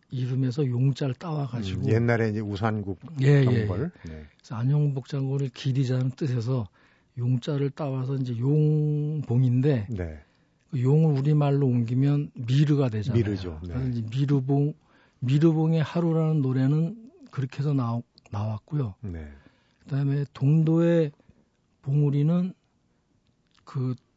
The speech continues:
Speaker 1: 좀 벗어나서 보면 동도 자체가 호랑이로 보여요. 호랑이가 엎드려 있는.
Speaker 2: 아, 그래요?
Speaker 1: 예.
Speaker 2: 음.
Speaker 1: 똑같이,
Speaker 2: 우리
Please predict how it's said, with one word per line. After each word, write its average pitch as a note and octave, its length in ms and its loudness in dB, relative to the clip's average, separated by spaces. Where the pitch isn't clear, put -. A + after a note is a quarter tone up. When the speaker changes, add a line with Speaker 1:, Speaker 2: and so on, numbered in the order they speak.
Speaker 1:
좀 G3+ 200 -4
벗어나서 E3 580 0
보면 D3+ 380 2
동도 D#3 340 0
자체가 C3+ 800 -6
호랑이로 F#3 600 2
보여요. A#2+ 320 -2
호랑이가 D3 640 -4
엎드려 C#3+ 400 -4
있는. C3+ 200 2
Speaker 2:
아, A#2+ 100 0
그래요? G#2 320 0
Speaker 1:
예. A#2 260 -2
Speaker 2:
음. F2 320 -8
Speaker 1:
똑같이, E3 420 -6
Speaker 2:
우리 G3+ 60 -10